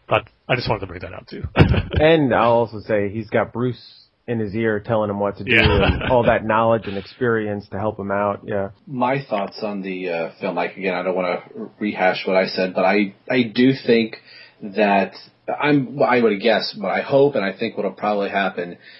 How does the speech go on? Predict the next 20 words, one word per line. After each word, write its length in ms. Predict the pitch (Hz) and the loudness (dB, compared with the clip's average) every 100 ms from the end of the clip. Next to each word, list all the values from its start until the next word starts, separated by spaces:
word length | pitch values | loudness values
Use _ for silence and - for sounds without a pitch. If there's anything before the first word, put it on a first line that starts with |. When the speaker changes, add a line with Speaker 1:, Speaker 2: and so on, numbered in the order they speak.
| - | -4
Speaker 3:
is 280 | 113 107 - | 0 0 0
that, 320 | 101 95 92 - | 0 0 -2 -4
uh, 440 | 95 92 87 92 _ - _ - 104 - | -2 -2 -4 -10 _ -20 _ -20 -18 -4
Batman 480 | 107 104 107 101 95 | -2 0 -2 -4 -2
versus 320 | 95 - 92 | -4 -6 -8
Superman 460 | - 98 92 95 92 | -8 -6 -2 -2 0
or 60 | 92 | 0
whatever 220 | 95 92 | 0 0
the 80 | 92 | -2
title 260 | 101 98 | 0 0
is 80 | 92 | 0
gonna 220 | - 95 | 0 -2
be, 320 | 87 98 92 - - - - | -2 -2 -2 -4 -16 -20 -6
that 260 | 110 110 - | 2 2 4
it's 200 | 113 - | 0 2
going 220 | 117 110 | 2 2
to 100 | 107 104 | -2 -4
be 220 | 104 98 | -2 -2
sometime 880 | - 113 107 98 - 98 98 92 92 - | -2 0 0 -2 -2 -2 -2 -4 -6 -8
later, 680 | 101 101 95 90 80 80 | -2 0 0 0 -4 -8